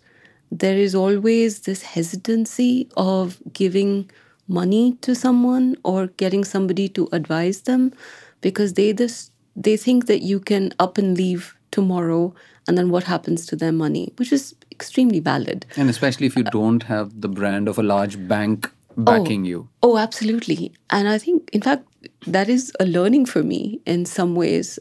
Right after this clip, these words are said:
Speaker 1: uh, which was that that was quite a shock, uh, because when you, when you're,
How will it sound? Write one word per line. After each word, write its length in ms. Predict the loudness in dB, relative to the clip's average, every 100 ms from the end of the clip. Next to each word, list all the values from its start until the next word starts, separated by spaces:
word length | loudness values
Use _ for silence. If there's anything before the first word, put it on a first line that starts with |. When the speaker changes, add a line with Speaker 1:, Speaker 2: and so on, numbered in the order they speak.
| -2
Speaker 1:
uh, 380 | 0 0 -2 -4
which 420 | -2 -2 -2 -2
was 300 | 0 0 -2
that 360 | -2 -2 -4 -10 -20 -20 -20 -20 _ _ _ _ _ _ _
that 240 | -2 0 2
was 280 | 2 0 -8 -20 -20 -4
quite 240 | 0 2
a 80 | 0
shock, 600 | -4 -2 -2 -4 -10 -14 -16 _
uh, 480 | 0 0 -2 -2 -4 -8 _ _ _ -4
because 420 | -2 0 0 0
when 300 | 0 0 0
you, 500 | 0 2 2 0 -2 -8 -20 -20 -20 _
when 240 | 0 2
you're, 260 | 2 0 -2